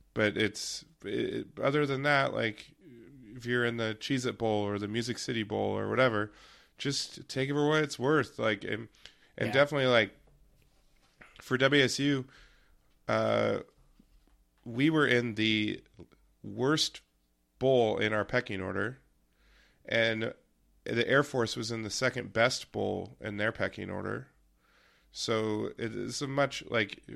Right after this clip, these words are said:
Speaker 1: it comes in, like, I know the players probably think it's just as big a deal, but, but I don't know if, like, the, the players do. Like, if, when they played in the Alamo Bowl last year, which is very clearly a more, a bigger deal, it was played in front of sixty thousand people in a,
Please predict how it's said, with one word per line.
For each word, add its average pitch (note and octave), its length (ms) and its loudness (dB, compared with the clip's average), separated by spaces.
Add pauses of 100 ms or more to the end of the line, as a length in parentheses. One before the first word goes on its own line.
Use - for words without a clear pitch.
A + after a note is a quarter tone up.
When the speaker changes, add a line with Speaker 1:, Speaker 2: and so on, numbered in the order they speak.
(160)
Speaker 1:
it B2+ 160 -6
comes C#3 280 -4
in, A#2 220 -2
like, G2 400 -4
I B2 120 2
know A#2+ 160 -2
the G#2+ 80 -4
players G2 340 -4
probably F#2+ 200 -4
think G2+ 220 -8
it's F#2 100 -8
just G2+ 220 -8
as G2+ 40 -14
big G2 180 -6
a F#2+ 40 -6
deal, G2 240 -4
but, F#2 260 -8 (600)
but G#2+ 160 -2
I A2 160 4
don't A#2+ 160 0
know A2 160 0
if, G#2 100 -10
like, G#2 300 -4
the, - 120 -8 (220)
the - 200 -10
players F#2 400 -2
do. A#2 500 -4 (160)
Like, G#2+ 220 -6
if, G#2+ 100 -6
when A2+ 140 -4
they A2+ 80 2
played A#2 220 -2
in A2 80 -6
the F#2+ 100 0
Alamo G#2+ 320 0
Bowl G2+ 220 -2
last A#2 340 0
year, G#2 160 -4
which G#2 180 -8
is G2+ 60 -12
very G#2 220 -4
clearly G#2 440 -2
a G2+ 60 -4
more, G2 320 -6 (360)
a G#2+ 60 -10
bigger A2 280 -2
deal, G#2+ 420 2
it A#2 40 2
was G#2 140 -2
played A2+ 220 -4
in G#2 60 -12
front A#2+ 160 -4
of F#2+ 60 -6
sixty - 360 -6
thousand G#2 380 -2
people C3+ 480 -2
in G2+ 160 -6
a, G2 200 -6